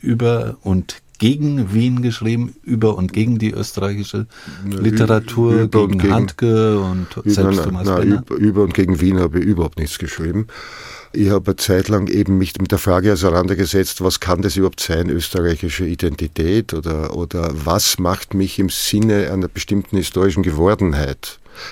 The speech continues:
Speaker 2: des Ortes, wo ich aufgewachsen bin, zum Österreicher, ja.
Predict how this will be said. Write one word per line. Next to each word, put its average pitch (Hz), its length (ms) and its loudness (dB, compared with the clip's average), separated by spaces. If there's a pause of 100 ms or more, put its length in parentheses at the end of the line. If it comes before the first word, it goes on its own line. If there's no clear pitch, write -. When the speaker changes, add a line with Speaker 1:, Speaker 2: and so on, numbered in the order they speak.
(100)
Speaker 2:
des - 160 -2
Ortes, 98 560 0
wo 87 100 2
ich 80 100 -4
aufgewachsen 82 600 -2
bin, 78 160 -4
zum 78 180 -6
Österreicher, 73 640 -4 (120)
ja. 90 160 -2